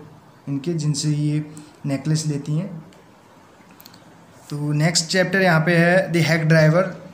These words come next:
लुटकिन से related है। Oliver Lutkin is a crook who lives in the country town of New Mullion। और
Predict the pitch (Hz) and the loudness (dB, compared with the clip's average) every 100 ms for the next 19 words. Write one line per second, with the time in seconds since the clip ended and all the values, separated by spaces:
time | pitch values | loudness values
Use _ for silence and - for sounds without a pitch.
0 | 156 151 147 170 165 180 160 165 160 160 | 0 0 0 0 2 2 2 2 2 0
1 | 180 - - - - - - - - - | 0 -2 -10 -18 -20 -20 -20 -20 -20 -20
2 | - - _ _ - - - - - - | -20 -20 _ _ -20 -20 -20 -20 -20 -20
3 | - - - - - - - - - - | -20 -20 -20 -20 -20 -20 -20 -20 -20 -20
4 | _ - 165 165 180 175 165 165 190 202 | _ -4 0 2 4 2 0 0 -2 -2
5 | - 156 147 151 156 - 180 202 202 196 | -6 -6 -4 -2 -4 -2 -2 -2 -4 -6
6 | 170 - 165 170 170 165 175 175 175 175 | -8 -2 0 2 2 4 2 2 2 0
7 | 170 165 - - - - - 160 160 160 | 0 -2 -6 -16 -20 -20 -8 2 2 4
8 | 185 180 180 170 180 196 - - - - | 2 2 0 2 0 -4 -8 -18 -20 -14
9 | - 147 156 160 175 170 170 175 208 - | -8 -4 2 2 4 2 0 0 -4 -8
10 | - - _ _ _ _ _ _ - _ | -16 -20 _ _ _ _ _ _ -20 _
11 | - 131 135 143 143 - | -16 -12 -6 -4 -4 -10